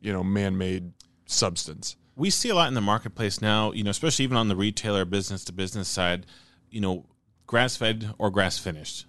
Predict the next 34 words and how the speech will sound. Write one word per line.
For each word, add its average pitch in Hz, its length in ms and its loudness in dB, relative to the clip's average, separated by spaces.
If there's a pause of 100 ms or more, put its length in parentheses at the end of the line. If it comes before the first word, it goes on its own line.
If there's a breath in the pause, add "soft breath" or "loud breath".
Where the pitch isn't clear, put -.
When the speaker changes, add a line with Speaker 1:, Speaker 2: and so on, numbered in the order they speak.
Speaker 2:
Like, 90 200 -6 (160)
as 92 180 -4
a, 95 80 -8 (480)
we 120 180 2
as 123 120 0
a 95 40 -8
company, 135 280 0
how 117 160 2
are 117 60 4
you 101 120 4
selling 104 400 2
that? 82 180 -2
You 95 80 -6
know, 92 220 2
it's 90 120 -2
very 135 320 0
rare 110 300 2
that 98 120 -2
you 98 160 -2
have 98 300 -2 (360 soft breath)
a 92 40 -8
fully 113 600 0 (320 soft breath)
grass, 107 480 0
a 101 80 -8
documented 110 500 2
or 95 60 4
audited 101 500 2
and 90 160 -4
claim 107 280 2
proven 85 500 -2 (320 soft breath)
grass-fed 101 720 0
and 107 340 0
grass-finished 87 680 -2
product. 85 480 -4